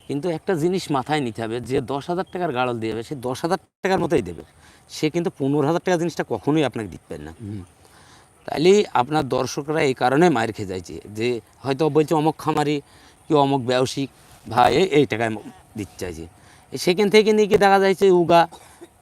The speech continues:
Speaker 1: এই নরমাল, ওই সেই কম দামে নিয়ে গিয়ে আপনার দর্শকরা মায়ের খেয়ে যাইছে। এই জন্য বলছে যেখান থেকে নিতে হবে একটা ভালো খামারি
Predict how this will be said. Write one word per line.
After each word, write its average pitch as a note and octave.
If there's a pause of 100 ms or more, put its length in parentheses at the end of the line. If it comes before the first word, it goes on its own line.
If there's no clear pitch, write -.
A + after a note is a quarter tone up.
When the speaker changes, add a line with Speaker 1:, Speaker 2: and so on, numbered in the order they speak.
Speaker 1:
এই C#3
নরমাল, D#3 (340)
ওই D#3+
সেই D#3 (120)
কম E3+
দামে E3
নিয়ে E3+
গিয়ে A3
আপনার E3
দর্শকরা B2+
মায়ের F2+
খেয়ে E2
যাইছে। D#2+ (440)
এই A2
জন্য D3
বলছে D3+
যেখান D3+
থেকে F#3
নিতে E3+
হবে D#3
একটা D#3
ভালো C3+
খামারি B2+